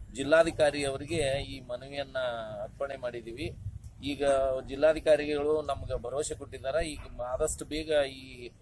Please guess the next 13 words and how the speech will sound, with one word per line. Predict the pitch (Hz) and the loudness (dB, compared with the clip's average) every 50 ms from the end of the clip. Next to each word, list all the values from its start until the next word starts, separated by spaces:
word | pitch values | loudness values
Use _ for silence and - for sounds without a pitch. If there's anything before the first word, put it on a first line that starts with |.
| - - - - | -14 -6 -2 -2
ಅಕ್ರಮ | 123 117 - 143 147 | -2 0 0 -2 -2
ಮದ್ಯ | 147 143 139 139 - 143 135 | -2 -2 -4 -4 -4 -4 -4
ಮಾರಾಟವನ್ನ | 131 131 127 131 135 131 127 139 139 139 139 135 127 117 113 107 - - - - - - - - - - | -2 0 0 0 0 0 -2 -4 -4 -2 -2 -2 0 0 -2 -6 -8 -8 -6 -4 -2 -2 -4 -4 -4 0
ಬಂದ್ | 117 135 147 151 147 | 2 2 2 2 0
ಮಾಡಿಸಿ, | 143 139 143 147 147 131 - 151 139 123 120 127 139 | 0 0 0 0 0 -2 -2 -2 -2 -2 -4 -4 -2
ಆ, | 135 131 123 120 120 120 117 117 113 113 - - - - - - - - - | -2 0 0 0 0 -2 -2 -4 -6 -8 -12 -16 -18 -18 -18 -18 -8 -6 -4
ಆ | 117 | -2
ಗ್ರಾಮದಲ್ಲಿ | 113 127 127 135 143 147 151 139 147 143 147 156 151 147 143 139 135 131 123 123 120 117 104 - - - - - - - | 0 2 4 4 4 2 2 -2 -2 -2 0 -2 -2 0 0 -2 -2 -4 -4 -6 -6 -8 -10 -14 -20 -20 -20 -20 -12 -8
ಮದ್ಯ | 131 135 131 143 147 | -8 -6 -2 -2 -2
ನಿಷೇಧ | 143 139 131 - 151 139 143 | -2 -4 -4 -4 -2 -4 -4
ಮಾಡಿಸಿ | 139 135 135 131 127 - 156 151 | -6 -6 -8 -8 -6 -4 -4 -4
ಕುಡುಕರ | - - - 139 139 - - 147 | -6 -8 -12 -12 -8 -6 -2 0
ಹಾವಳಿಯಿಂದ | 143 135 127 127 131 135 139 139 139 139 135 135 131 131 135 | 0 2 6 6 6 6 4 2 0 -4 -4 -6 -8 0 2